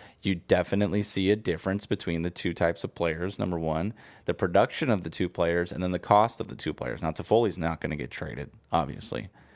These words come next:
but Kevin Labanc at just under five million dollars, it's gonna be hard. You're gonna be hard pressed to find someone who's gonna pay full price for him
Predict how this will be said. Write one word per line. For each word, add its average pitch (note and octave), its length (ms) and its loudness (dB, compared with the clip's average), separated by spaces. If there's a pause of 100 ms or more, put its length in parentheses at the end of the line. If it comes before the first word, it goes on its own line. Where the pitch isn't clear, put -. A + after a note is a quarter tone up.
(280)
but F2+ 340 6 (240)
Kevin F#2+ 280 2
Labanc F#2+ 420 4 (100)
at F2+ 420 2
just G#2+ 460 4
under F#2+ 240 4
five E2+ 320 6
million E2 260 0
dollars, E2+ 440 4
it's E2+ 100 -10
gonna G#2+ 220 2
be F#2+ 300 0 (320)
hard. G#2+ 460 8
You're A2+ 120 2
gonna C3+ 120 4
be A#2+ 140 6
hard G#2+ 260 6
pressed G2+ 280 6
to - 40 -12
find F#2 280 4
someone F2 180 -2
who's E2 100 -4
gonna F2 140 -4
pay E2 200 0
full D#2 200 -2
price D2 300 -4
for D2+ 240 -2
him D#2 140 -4